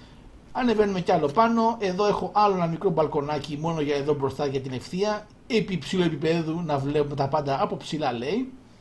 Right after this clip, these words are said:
Κάτσε να κλειδώσω για να μην βγαίνουν έξω η Βιρτζίνια και όλα τα σχετικά. Άλλο πάνω δεν πάει.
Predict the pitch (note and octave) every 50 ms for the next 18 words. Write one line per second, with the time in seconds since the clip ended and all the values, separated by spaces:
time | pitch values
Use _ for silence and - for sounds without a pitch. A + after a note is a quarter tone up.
0 | - - - - C#3+ C3+ D#3 C#3+ C#3 C#3 D3 C#3+ C3+ C#3+ D#3 D3 - C#3+ C#3 C3+
1 | C#3 C#3 C#3+ D3 D3+ C#3+ B2+ C3 D#3+ D3+ C#3+ C3+ C3+ C#3+ C#3 - - D3+ C#3+ C#3
2 | C3+ B2+ A#2+ A#2 A2 A2+ C#3+ C#3 C#3 C#3+ C3+ B2+ C3+ D#3 D#3 D3+ D3 C3+ C3 -
3 | E3 D#3 D3+ C#3+ C3+ - C#3+ C3 - - D3 B2+ C3+ C#3 G#3+ A#3 B3 C4+ - -
4 | - - - - - - - - A#3+ A#3+ A#3+ A3+ G#3+ F3+ A3 A3 G#3 F#3+ F#3 F3
5 | G#3 G3 F3+ D3+ D3+ D3+ D#3+ F3+ G#3 A#3 C4